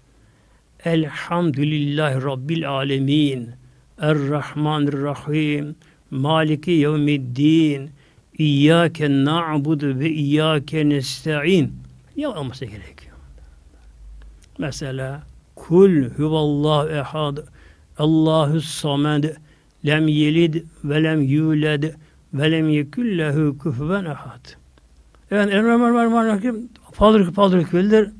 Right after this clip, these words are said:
Ya, olmaz muhtemelen. Allah bunu beğenir mi? Beğenmez ki muhtemelen. Olur mu böyle şey ya? Mesela kişi bir çay içecek, alıyor elin bardağını, hemen pıp, içmiyor bir yudumla içmiyor bardağını.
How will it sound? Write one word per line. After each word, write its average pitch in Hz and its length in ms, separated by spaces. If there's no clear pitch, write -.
Ya, 139 100
olmaz 110 400
muhtemelen. - 640
Allah 135 360
bunu 123 220
beğenir 127 340
mi? 160 240
Beğenmez 123 380
ki 165 60
muhtemelen. - 340
Olur 151 220
mu 208 120
böyle 147 200
şey 139 200
ya? - 340
Mesela 147 280
kişi 147 240
bir 143 60
çay 208 220
içecek, 156 460
alıyor 170 340
elin 147 260
bardağını, 135 440
hemen 214 220
pıp, 233 260
içmiyor 226 360
bir 156 40
yudumla 131 240
içmiyor 101 300
bardağını. - 400